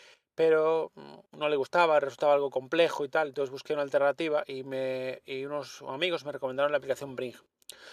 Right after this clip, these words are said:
Vale, la aplicación Bring ba-, eh, básicamente es, eh, por lo que, bueno,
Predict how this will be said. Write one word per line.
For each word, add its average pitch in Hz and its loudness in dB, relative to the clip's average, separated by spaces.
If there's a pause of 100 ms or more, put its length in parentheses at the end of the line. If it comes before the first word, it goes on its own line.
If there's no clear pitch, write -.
(140)
Vale, 143 4
la 143 8
aplicación 143 -2
Bring 165 -12
ba-, 151 0
eh, 143 0
básicamente 147 0
es, 143 -12
eh, 135 -8 (240)
por 127 -6
lo 127 -4
que, 131 -12
bueno, 135 -6